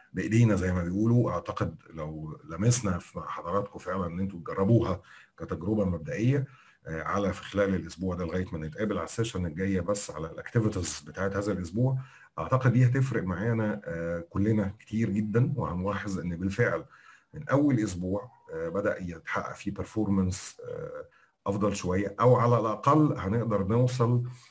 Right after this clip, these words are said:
ان احنا نبقى فاهمين الموضوع، آه، بشكل افضل،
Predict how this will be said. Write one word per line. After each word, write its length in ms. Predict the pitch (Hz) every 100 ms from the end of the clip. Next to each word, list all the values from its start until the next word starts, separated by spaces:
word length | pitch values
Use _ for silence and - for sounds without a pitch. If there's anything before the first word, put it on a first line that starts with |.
| _ 95
ان 40 |
احنا 220 | 95 107
نبقى 220 | 104 95
فاهمين 580 | - 95 92 110 135 131
الموضوع، 840 | 110 98 92 92 95 120 117 107 - _ _ - _ _ _ _ _ _ -
آه، 560 | 98 90 85 85 82 82
بشكل 500 | 82 82 120 117 95
افضل، 420 | 110 98 117